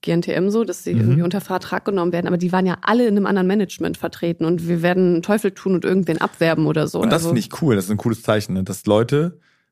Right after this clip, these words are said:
Speaker 2: also andere Managements, obwohl sie wissen, dass wir selber Management haben,
Speaker 1: Ja.
Speaker 2: ihre Creator da hinschicken und uns vertrauen,
Speaker 1: Ja.
Speaker 2: weil wir keinen abwerben. Wir gehen nicht hin und sagen, dann haben wir eine Woche Zeit und reden auf die einen, "Ach so, du bist in dem Management, ja, komm doch zu uns." Dann wär
Speaker 1: Nein, um Gottes Willen.
Speaker 2: So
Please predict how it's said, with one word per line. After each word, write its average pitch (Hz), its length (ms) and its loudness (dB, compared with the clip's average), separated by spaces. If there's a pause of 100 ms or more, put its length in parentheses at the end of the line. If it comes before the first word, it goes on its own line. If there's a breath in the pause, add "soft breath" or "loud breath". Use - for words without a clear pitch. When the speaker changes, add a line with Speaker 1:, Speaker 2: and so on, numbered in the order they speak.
(140)
Speaker 2:
also 98 180 0 (140)
andere 110 240 2
Managements, 123 720 0 (680)
obwohl 135 320 4
sie 147 120 0
wissen, 131 180 -2
dass 107 160 -2
wir 107 80 2
selber 110 240 2
Management 95 400 -2
haben, 95 340 0
Speaker 1:
Ja. 214 320 0
Speaker 2:
ihre 120 140 4
Creator 113 320 2
da 101 80 2
hinschicken 107 380 -2
und 104 80 -2
uns 104 80 -4
vertrauen, 101 540 0
Speaker 1:
Ja. 208 180 -2
Speaker 2:
weil 104 120 2
wir 104 80 2
keinen 123 320 2
abwerben. 117 600 -2
Wir 101 60 0
gehen 110 180 2
nicht 101 100 -2
hin 123 140 2
und 113 100 2
sagen, 104 240 2
dann 104 240 2
haben 107 140 0
wir 107 180 0
eine 113 160 2
Woche 104 160 -2
Zeit - 300 0
und 104 340 -4
reden 110 140 4
auf 98 80 0
die - 100 -4
einen, 104 160 0 (220 loud breath)
"Ach - 100 -14
so, 127 260 2
du 117 80 -2
bist 92 140 -4
in 101 60 2
dem 127 180 4
Management, 113 480 0
ja, 92 80 0
komm - 140 -4
doch 87 80 -2
zu - 160 -8
uns." 131 320 2
Dann - 100 0
wär 98 80 0
Speaker 1:
Nein, 165 280 -4
um 170 60 -2
Gottes 170 260 -10
Willen. 180 80 -8
Speaker 2:
So - 200 4